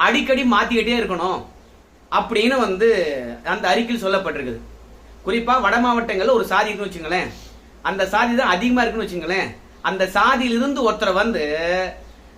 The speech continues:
மாவட்ட கல்வி அலுவலராகவோ இல்ல வட்டார கல்வி அலுவலராகவோ தலைமை ஆசிரியராகவோ அந்த இடத்துல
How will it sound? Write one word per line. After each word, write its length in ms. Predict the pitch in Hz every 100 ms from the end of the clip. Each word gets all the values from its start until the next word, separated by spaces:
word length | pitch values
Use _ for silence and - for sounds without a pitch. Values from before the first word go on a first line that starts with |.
| - - 240
மாவட்ட 380 | 151 240 254 254 262 226
கல்வி 240 | 208 240 233
அலுவலராகவோ 600 | 202 185 165 151 170 196 202 196
இல்ல 100 | 185 180
வட்டார 440 | 180 214 247 233 220
கல்வி 220 | 190 226 233
அலுவலராகவோ 540 | 202 180 160 147 156 190 196 185
தலைமை 260 | 233 269 240
ஆசிரியராகவோ 540 | 185 196 180 165 190
அந்த 120 | 220 185
இடத்துல 200 | 214